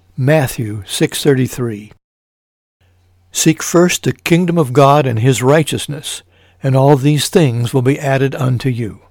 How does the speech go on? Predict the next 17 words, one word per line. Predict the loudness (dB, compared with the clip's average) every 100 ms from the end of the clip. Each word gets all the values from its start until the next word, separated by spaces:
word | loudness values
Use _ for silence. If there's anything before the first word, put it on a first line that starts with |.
| _ _ _ _ _ _ _ _ _ _ -6
Things | 0 2 2 0 -2 -4
mean | 2 4 2 0
exactly | -2 -2 0 -2 0 -2
what | 0 -2
it | -6
says. | -6 -6 -8 -14 -18 -20 _ _ _ -8
Tangible | 0 0 2 0 2 0 -2 _ _ _ -2
items | 0 2 0 -2 -6 _ _ _ _ -8
that | -8 -4
will | -4 -2
be | -2
helpful | -2 -2 -4 -4 -8 -8 -10 _ _
tools | -2 0 0 -4 -10
for | -14 -8 -2
you | 0 0
to | -2 -2
use | 0 0 -2 -6 -10